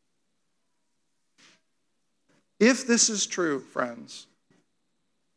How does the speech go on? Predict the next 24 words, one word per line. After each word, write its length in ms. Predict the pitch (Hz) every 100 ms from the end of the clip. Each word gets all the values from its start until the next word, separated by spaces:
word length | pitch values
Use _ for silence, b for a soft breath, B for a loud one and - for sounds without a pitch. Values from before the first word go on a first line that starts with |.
| _ _ _ _ _ _
the 80 | 180
creation, 840 | - 208 214 240 240 - 151 123 - _ _ _ _ -
it 160 | 247
may 320 | 214 233 285
be 160 | 247 220
large, 640 | 202 196 214 202 143 127 - - - - - - _ _ _ _ - - - -
but 140 | 202
even 280 | 247 294 285
if 160 | 254 254
it 140 | 247
were 180 | 202 196 -
unlimited 760 | 226 240 220 226 247 254 233
in 120 | 196 170
size, 560 | - 196 185 151 139 -
it 220 | 208 220 - - -
would 300 | 180 208 214
never 680 | 185 190 202 226 233 185 180
compare 480 | 143 170 151 170 170
to 140 | -
God. 360 | 165 143 127 117 - - - - - - - - _ _ _ _
He 340 | - 247 254 254
is 580 | 240 233 269 277 247 - -
his 260 | 247 254
perfections. 1160 | - 240 214 220 214 - 165 - - - -